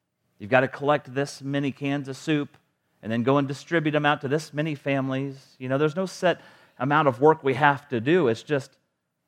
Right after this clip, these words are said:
God offers us this gift of grace. By God's grace, we are offered the gift of, of life with God.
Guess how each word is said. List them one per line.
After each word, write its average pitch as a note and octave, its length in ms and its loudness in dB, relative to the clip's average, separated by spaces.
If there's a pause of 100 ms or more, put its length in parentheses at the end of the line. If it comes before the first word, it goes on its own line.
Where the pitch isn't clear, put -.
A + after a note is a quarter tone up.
(120)
God C3+ 300 -2 (300)
offers D3 360 -6
us D#3 140 -8
this D#3+ 260 -10
gift B2+ 560 -4
of A2 140 -10
grace. B2+ 640 -2 (420)
By B2+ 180 -6
God's C#3 380 -2
grace, B2 800 -6 (400)
we B2+ 100 -2
are C3 120 2
offered C#3 300 -2
the A2 100 -4
gift C3 560 -6
of, G#2+ 200 -8 (680)
of G2+ 180 -10
life D3 360 2
with C#3+ 180 -6
God. C3+ 400 0